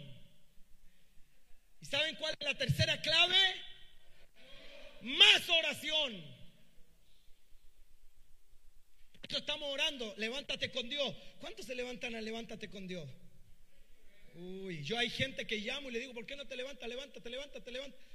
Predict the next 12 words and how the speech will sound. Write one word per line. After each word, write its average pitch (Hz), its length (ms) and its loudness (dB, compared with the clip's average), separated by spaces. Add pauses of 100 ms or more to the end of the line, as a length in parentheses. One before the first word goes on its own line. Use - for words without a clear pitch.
(100)
No 254 100 -12
se 226 140 -12
levanta. 214 360 -12 (1300)
Prepárese 233 560 -6
para 233 240 -6
quedarse. 214 440 -8 (2000)
¿Cuántos 269 300 -2
están 269 180 -4
orando 262 300 -4
en 254 80 -2
la 247 100 -4
noche? 233 380 -8